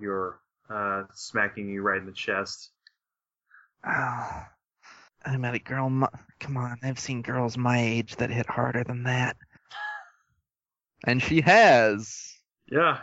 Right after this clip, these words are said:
Speaker 1: you have. She might have been, you know, fucking roid raging out of her mind at moments.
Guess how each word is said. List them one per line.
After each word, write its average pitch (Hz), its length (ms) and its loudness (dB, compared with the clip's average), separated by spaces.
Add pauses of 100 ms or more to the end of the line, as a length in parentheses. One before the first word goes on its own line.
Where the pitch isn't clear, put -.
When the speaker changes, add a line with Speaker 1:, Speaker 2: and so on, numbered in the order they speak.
Speaker 1:
you 113 100 -4
have. 120 460 -2 (340)
She - 180 -8
might 135 280 0
have 113 180 -4
been, 120 380 0
you 131 120 -4
know, 113 220 -6 (140)
fucking 117 400 -2 (400)
roid 117 400 -2
raging 120 360 -8
out 120 120 -8
of - 80 -20
her 117 80 -14
mind 123 260 -10 (100)
at 117 120 -20
moments. 120 520 -16